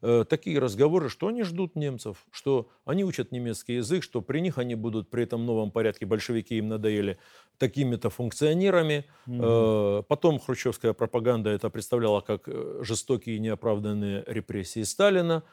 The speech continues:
Speaker 1: Вот. А оно было всегда. И у части, у небольшой наших госслужащих, мы от них избавились сейчас. Такие мысли и были. Это неудовлетворённые амбиции, это, э,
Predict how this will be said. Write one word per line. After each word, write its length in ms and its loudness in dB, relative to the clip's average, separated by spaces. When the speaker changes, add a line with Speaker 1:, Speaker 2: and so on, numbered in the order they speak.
Speaker 1:
Вот. 300 -2
А 140 -2
оно 360 -2
было 460 2
всегда. 520 -2
И 320 -4
у 80 -2
части, 640 0
у 80 -2
небольшой 720 2
наших 360 -4
госслужащих, 680 -2
мы 160 -2
от 120 -4
них 180 -6
избавились 720 -2
сейчас. 460 -10
Такие 560 2
мысли 400 0
и 180 -2
были. 380 4
Это 300 6
неудовлетворённые 800 2
амбиции, 720 -2
это, 500 2
э, 440 4